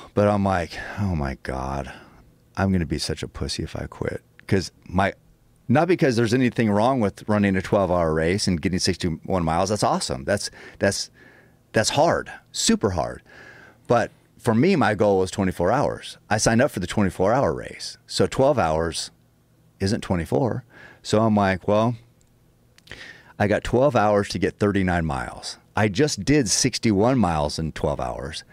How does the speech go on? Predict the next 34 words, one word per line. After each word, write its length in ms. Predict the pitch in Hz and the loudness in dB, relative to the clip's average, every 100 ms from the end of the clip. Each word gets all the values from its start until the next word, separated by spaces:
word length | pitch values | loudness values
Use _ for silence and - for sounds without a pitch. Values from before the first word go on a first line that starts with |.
| - - - _ | -20 -20 -20 _
So 280 | - - 110 | -2 2 2
I 180 | 90 135 | 2 0
could 160 | 123 101 | 0 0
just 320 | 113 107 - | 0 0 0
milk 420 | 104 120 127 - | 2 4 2 0
it 120 | 92 | 0
out 360 | 107 127 71 - _ 107 | 0 0 0 -4 _ -2
and 120 | 101 | 0
still 260 | - 165 | 2 2
get 160 | 135 117 | 4 2
my 120 | 92 | 0
hundred, 460 | 90 101 69 60 - - _ _ - | 0 0 -2 -12 -16 -20 _ _ -2
which 160 | 101 | 0
was 120 | 104 90 | 2 2
my 160 | 101 | 0
goal, 320 | 92 73 - _ - | 0 -4 -6 _ -10
twenty-four 460 | - 95 98 104 92 | -2 0 2 2 2
hours, 400 | 87 87 85 - | 2 2 0 -4
hundred 240 | 90 82 | -4 -2
miles. 340 | 78 65 64 - - - - - | -2 -4 -10 -16 -20 -20 -20 -6
So 140 | - | 0
I 60 | 95 | 2
thought, 240 | 95 90 | 2 2
"Well, 120 | 87 104 | 2 2
I 80 | |
got, 240 | 98 90 - - - - - | 2 0 -2 -8 -20 -20 -6
I 80 | 87 | -2
got 120 | 85 | -2
twelve 220 | - 113 | 0 2
hours 180 | 110 101 | 2 0
to 60 | - | -2
get 140 | 85 | -2
thirty-nine 440 | 98 92 90 85 80 | 0 0 0 0 0
miles." 480 | 76 65 52 - | -2 -4 -8 -12